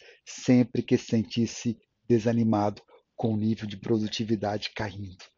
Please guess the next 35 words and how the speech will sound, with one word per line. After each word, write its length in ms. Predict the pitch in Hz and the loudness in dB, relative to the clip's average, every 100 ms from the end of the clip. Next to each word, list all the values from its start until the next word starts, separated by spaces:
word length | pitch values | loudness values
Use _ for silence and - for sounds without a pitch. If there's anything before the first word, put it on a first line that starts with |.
| - | 2
Pode 200 | 214 - | 2 4
ser 160 | 214 | 4
em 80 | 190 | 6
uma 160 | 175 156 | 4 2
caderneta 720 | 139 117 98 110 120 - 143 - | 2 2 2 4 4 2 -2 2
ou 200 | 120 120 | 4 4
em 140 | 113 | 2
um 180 | 107 101 | 0 4
app. 300 | 110 - - - _ _ - | 4 2 -12 -12 _ _ -18
Relacione 840 | - 120 120 - - 107 101 110 110 | -6 -4 -2 -2 -2 -2 -2 -6 -8
de 120 | 123 - | -10 -10
quinze 360 | - 220 254 240 | 0 4 6 6
a 60 | |
vinte 300 | 147 156 - - | 6 2 -2 -4
coisas 460 | - 113 104 113 - _ | 4 4 4 -2 -6 _
que 100 | - | -4
você 340 | 95 101 - 95 | -2 -2 -6 -12
faz 480 | - 123 143 156 - - _ | 4 8 8 6 -6 -20 _
que 160 | - 151 | 2 6
elevam 560 | 120 107 113 117 117 110 | 6 6 4 4 0 -6
seu 260 | - 117 | -4 -4
astral. 420 | 117 - - - - | -4 -8 -8 -8 -6
Coloque 600 | - 117 110 117 127 - | 2 6 8 8 8 4
em 140 | 123 117 | 4 6
ordem 400 | 117 120 117 123 | 8 8 6 4
hierárquica 960 | 117 123 113 101 117 120 - 117 110 - - - - | 8 8 8 8 8 8 4 -6 -6 -10 -20 -6 6
pelo 220 | 147 147 | 8 10
nível 320 | 139 143 143 | 10 6 4
de 100 | 123 | -2
satisfação 920 | - 165 170 - - 170 - - 151 | 2 4 4 2 4 4 6 8 8
que 260 | 170 - 180 | 4 -2 -2
a 40 | |
atividade 680 | - 170 160 139 139 143 135 | 0 0 2 8 8 8 4
lhe 120 | 143 | 0
proporciona. 840 | - 143 143 - 131 113 110 | 2 2 2 2 4 4 4